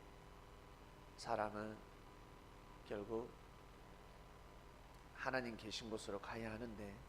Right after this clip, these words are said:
이 세상에 구천을 떠도는 영들이 너무나 많습니다.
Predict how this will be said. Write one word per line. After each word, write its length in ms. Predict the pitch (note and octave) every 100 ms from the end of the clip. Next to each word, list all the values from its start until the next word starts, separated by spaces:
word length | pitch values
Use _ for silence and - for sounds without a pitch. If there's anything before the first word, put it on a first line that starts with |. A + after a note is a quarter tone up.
| - - - - -
이 60 | -
세상에 400 | C3 B2 B2+ B2
구천을 540 | - A#2+ - C3+ A#2+
떠도는 360 | - G#2+ A2 G#2+
영들이 400 | A2+ A#2 G#2+ G2
너무나 300 | G2+ G#2+ A#2+
많습니다. 600 | G2 F2+ - A#2 G2+ -